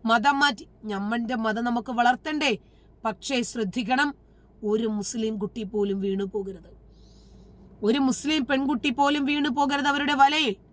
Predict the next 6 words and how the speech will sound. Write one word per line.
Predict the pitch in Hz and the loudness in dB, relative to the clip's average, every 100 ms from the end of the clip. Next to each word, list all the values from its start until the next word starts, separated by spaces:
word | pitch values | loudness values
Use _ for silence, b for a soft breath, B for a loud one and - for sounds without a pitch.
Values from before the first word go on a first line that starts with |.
| - - - - - - 226 | -20 -20 -20 -20 -20 -6 2
കാരണം | 254 302 254 226 - _ 214 | 4 4 0 -4 -14 _ -10
ഇങ്ങനെയാണ് | 220 240 220 208 202 202 214 _ _ - | -6 -4 -2 -2 -2 -4 -10 _ _ -6
ക്ലബ് | 226 190 240 | -4 -4 -4
ഹൗസുകളിലൂടെ | 233 233 240 214 214 214 220 247 254 - - - | -4 -6 -8 -4 -2 -2 0 0 -2 -8 -20 -16
ഉസ്താദുമാർ | - - 214 208 202 196 | -10 -6 -4 -2 -4 -6
പഠിപ്പിക്കപ്പെടുന്നത്. | 202 185 190 196 233 208 - | -8 -10 -12 -14 -18 -20 -20